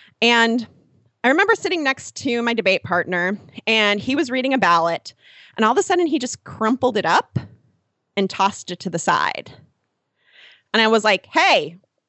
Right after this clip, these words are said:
dude, what's on that ballot?" He's like, "Doesn't matter. You don't need to read it."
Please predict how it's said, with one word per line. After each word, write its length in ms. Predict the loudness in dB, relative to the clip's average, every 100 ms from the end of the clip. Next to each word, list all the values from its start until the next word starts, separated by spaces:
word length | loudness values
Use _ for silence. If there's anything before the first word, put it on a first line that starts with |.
| -4
dude, 400 | 2 2 2 -8 _
what's 160 | -6 -2
on 120 | 0
that 160 | 0 0
ballot?" 460 | 2 2 -2 -10 -14
He's 160 | -8 -4
like, 160 | -4 -6 _ 0
"Doesn't 280 | 2 2
matter. 380 | 0 0 0 -6 -16 _ _ _ _ _ -6
You 100 | -2
don't 140 | 0
need 140 | 0 -2
to 80 |
read 200 | -2 -4
it." 240 | -6 -12